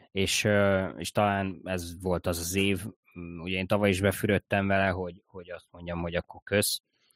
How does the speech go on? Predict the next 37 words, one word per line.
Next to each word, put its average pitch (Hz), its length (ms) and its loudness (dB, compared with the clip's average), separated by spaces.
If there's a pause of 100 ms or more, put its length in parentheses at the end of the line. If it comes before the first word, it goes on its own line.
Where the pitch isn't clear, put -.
(140)
ennyi 95 260 -6
elég 101 260 -2
volt. 139 280 2 (760)
Hát - 220 -6
ugye 107 320 4
nem 98 300 -2
kell, 92 220 -4
nem 95 160 -4
kell 104 120 -2
bemutatni, 95 500 -4
hogy 92 160 -4
mennyire 90 340 -2
borzasztóan 90 1200 -2
kezdődött 90 640 2
számára 90 500 4
az 90 140 4
egész 87 380 2
év, 98 200 4
ugye 90 220 4
a 85 80 4
Jetsel, 92 680 2 (300)
ö, 85 140 -6
sérült 95 500 2
is - 180 -4
volt, 90 340 -2
utána 85 680 -8
eltakarították 92 1040 -2
onnan, 85 540 -4 (920)
egyszerűen 127 360 6
nem 110 140 6
jött 95 160 6
ki 120 100 2
neki 98 300 2
jól 95 220 6
a 87 40 4
lépés, 107 720 4
ö, 107 280 4